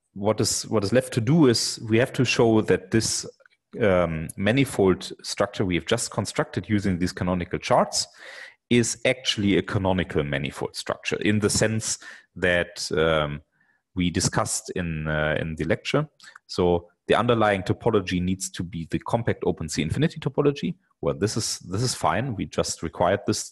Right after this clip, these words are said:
to be the topology. However, we need to prove that the exponential law is true. Okay, and let's, let's see how the proof works. Okay, so, um,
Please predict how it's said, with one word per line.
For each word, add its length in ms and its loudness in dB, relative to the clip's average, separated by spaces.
to 80 -14
be 100 -2
the 120 -2
topology. 540 -2
However, 320 6
we 160 4
need 240 2
to 120 -12
prove 400 2
that 200 2
the 80 2
exponential 720 -2
law 240 0
is 200 -6
true. 280 -8
Okay, 240 -4
and 120 -8
let's, 300 -2
let's 160 -2
see 140 -2
how 100 2
the 100 -6
proof 320 -8
works. 360 -6
Okay, 320 0
so, 640 2
um, 460 0